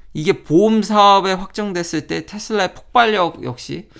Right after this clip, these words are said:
어마어마할 거라는 생각이 듭니다. 그리고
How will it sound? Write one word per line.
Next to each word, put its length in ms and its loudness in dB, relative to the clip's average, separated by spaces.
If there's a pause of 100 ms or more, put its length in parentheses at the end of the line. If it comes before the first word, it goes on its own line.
(260)
어마어마할 680 2
거라는 400 -2
생각이 400 -6
듭니다. 540 -14
그리고 800 -4